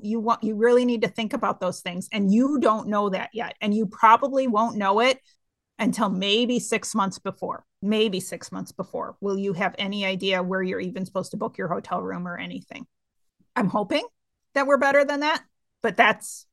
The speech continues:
the reality. Just know that that's the reality going into planning it. I, I wanna, I just wanna make sure that I don't forget this point. So I do wanna talk about the Girl Scouts and their experience,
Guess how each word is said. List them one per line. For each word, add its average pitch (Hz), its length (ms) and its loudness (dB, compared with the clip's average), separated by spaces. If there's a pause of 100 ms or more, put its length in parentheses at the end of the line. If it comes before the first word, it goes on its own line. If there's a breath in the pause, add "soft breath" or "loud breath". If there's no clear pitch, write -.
(120)
the 220 80 2
reality. 180 600 0 (340)
Just - 280 0
know 277 200 6
that 202 180 0
that's 214 220 2
the 226 100 -2
reality 202 400 0
going 190 280 -2
into 185 200 -4
planning 160 400 -10
it. - 100 -16 (840)
I, 240 180 6
I 226 80 4
wanna, 233 380 6
I 208 120 2
just 247 200 -6
wanna 262 160 4
make 247 180 2
sure 220 160 -2
that 220 100 2
I 190 100 2
don't 196 200 -2
forget 190 240 -4
this 208 120 -4
point. - 280 -4
So 202 100 -2
I 185 60 0
do 208 200 -2
wanna 214 220 0
talk 196 220 0
about 202 180 -4
the 190 60 -6
Girl 185 200 -2
Scouts 202 380 -2
and 190 180 -6
their 180 180 0
experience, 185 760 -6